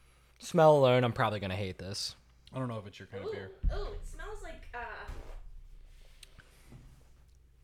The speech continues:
Speaker 3: I'm trying to think. It smells like old ice cream to me.
Speaker 2: It's, uh,
Speaker 3: I
Speaker 2: it's
Speaker 3: know.
Speaker 2: cream ale.
Speaker 1: Um, I,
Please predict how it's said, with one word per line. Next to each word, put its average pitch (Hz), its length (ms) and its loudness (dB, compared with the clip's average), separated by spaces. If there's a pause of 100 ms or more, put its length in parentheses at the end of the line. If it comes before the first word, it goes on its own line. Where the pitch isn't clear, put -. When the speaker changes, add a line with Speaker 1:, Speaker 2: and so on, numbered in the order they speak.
(120)
Speaker 3:
I'm - 100 -20
trying 427 220 -10
to - 60 -14
think. - 220 -12
It 240 100 -12
smells 508 340 -4 (100)
like - 180 -6
old 294 280 -2 (100)
ice 214 200 -6
cream 196 400 -10
to - 100 -18
me. 202 280 -12 (360)
Speaker 2:
It's, 156 280 -4
uh, 190 420 0 (440)
Speaker 3:
I - 40 -10
Speaker 2:
it's - 120 -10
Speaker 3:
know. - 60 -10
Speaker 2:
cream 277 280 2
ale. 214 340 2 (1080)
Speaker 1:
Um, 120 500 4 (1200)
I, 160 440 8